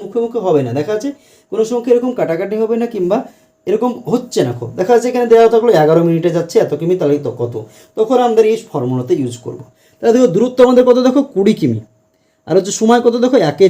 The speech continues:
চার, এই ঘন্টা করে নিচ্ছি একের চার। তাহলে কী হয়েছে? কুড়ি গুণিত এই সংখ্যাটা আমাদের কী হয়েছে? ভগ্নাংশ আকারে রয়েছে, উল্টিয়ে যাবে, চার বা এক। তাহলে চার কুড়ি কত? দেখো, আশি কিমি।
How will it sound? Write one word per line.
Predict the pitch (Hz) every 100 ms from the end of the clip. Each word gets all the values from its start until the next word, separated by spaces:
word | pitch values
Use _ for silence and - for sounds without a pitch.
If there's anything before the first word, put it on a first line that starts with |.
| -
চার, | 139 131
এই | 139
ঘন্টা | 160 180 202
করে | 214
নিচ্ছি | 220 220
একের | 139 - 156 -
চার। | - - _ _ _ _
তাহলে | - 196 214
কী | 233
হয়েছে? | 233 254
কুড়ি | - 233 240 262
গুণিত | 190 196 226 240 262 277 _ -
এই | 233 269
সংখ্যাটা | 262 247 247 247
আমাদের | 247 247
কী | 247
হয়েছে? | 254 240
ভগ্নাংশ | 165 170 214 226 240
আকারে | 240 240 233 - -
রয়েছে, | 220 247
উল্টিয়ে | 277 214 202 156
যাবে, | 117 117
চার | 117 165 156
বা | 143 135
এক। | 113 - _ _ _ _ _
তাহলে | 151 151
চার | 185 196
কুড়ি | 196 226 233
কত? | 196
দেখো, | 208 208
আশি | 269 120 113 160
কিমি। | 160 - 160